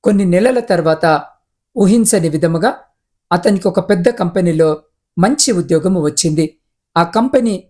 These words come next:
యజమాని అతనికి ఉద్యోగమిచ్చి తన కంపెనీలో ఒక పెద్ద ప్రాజెక్ట్‌ను కూడా అప్పగించాడు. డేవిడ్ తన కష్టముతో, తన నిజాయితీతో ఆ ప్రాజెక్ట్‌నంతటిని కూడా విజయవంతముగా పూర్తి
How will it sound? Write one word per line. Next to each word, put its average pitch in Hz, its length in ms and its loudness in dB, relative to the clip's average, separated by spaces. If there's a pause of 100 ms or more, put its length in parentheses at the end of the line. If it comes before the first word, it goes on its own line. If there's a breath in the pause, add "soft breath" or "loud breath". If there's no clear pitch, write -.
(320)
యజమాని 180 600 0 (420)
అతనికి 180 380 0
ఉద్యోగమిచ్చి 165 800 0 (540)
తన 208 120 2
కంపెనీలో 240 720 0 (380)
ఒక 185 260 0
పెద్ద 190 200 0
ప్రాజెక్ట్‌ను 190 600 -2
కూడా 175 280 0
అప్పగించాడు. 156 720 -2 (760)
డేవిడ్ 180 360 2
తన 190 240 2
కష్టముతో, 214 720 -2 (520)
తన 185 120 4
నిజాయితీతో 208 800 2 (500)
ఆ 175 80 4
ప్రాజెక్ట్‌నంతటిని 208 1000 0
కూడా 180 240 -2
విజయవంతముగా 165 800 -2
పూర్తి 160 400 -4